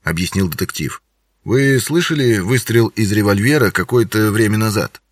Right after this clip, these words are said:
Винсент покачал головой. «Всё, что я слышал, как вы барабаните в мою дверь. Я спал!»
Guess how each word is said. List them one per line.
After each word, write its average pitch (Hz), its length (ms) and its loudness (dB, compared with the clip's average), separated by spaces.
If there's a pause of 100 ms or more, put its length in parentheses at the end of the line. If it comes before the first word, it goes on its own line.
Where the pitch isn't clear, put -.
(560)
Винсент 135 460 -2
покачал 104 420 -2
головой. 92 500 -2 (480)
«Всё, - 260 -4
что 127 140 -2
я 139 120 4
слышал, 120 680 2 (120)
как 113 220 -2
вы 160 120 6
барабаните 147 680 4
в 135 60 -2
мою 151 220 2
дверь. 110 320 0
Я 165 140 2
спал!» 160 520 2